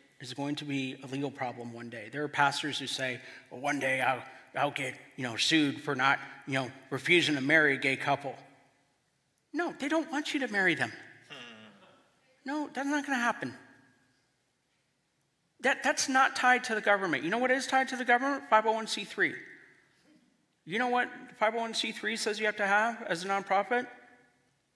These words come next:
Speaker 1: Boards and membership. You know what is low-hanging fruit? Membership. That is tied to a financial advantage that you get from the government.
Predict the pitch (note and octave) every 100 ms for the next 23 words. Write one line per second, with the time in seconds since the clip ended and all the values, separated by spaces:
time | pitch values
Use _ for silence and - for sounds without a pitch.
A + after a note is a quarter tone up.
0 | _ E3+ G3 A#3+ A#3 - - - F#3+ G3
1 | E3 C#3+ C3+ A2 - - _ _ _ _
2 | _ - D3+ G#3 G#3+ - F3 F3+ D3 C#3
3 | F3+ F#3+ G#3+ G#3+ G3+ A3 B3 A#3+ - -
4 | - D#3 F#3 D#3 - B2 - - - _
5 | _ D#3 G3+ G#3 - B3 A3+ E3+ F3 -
6 | - - - D#3 - F3 G#3+ G#3+ A3+ A3
7 | A3 - - _ - F3+ F3+ A#3 F3 D3
8 | - C#3 B2 G3 G#3 E3 - - - -
9 | D3+ D#3+ D#3+ - E3 D#3+ C#3+ B2 - -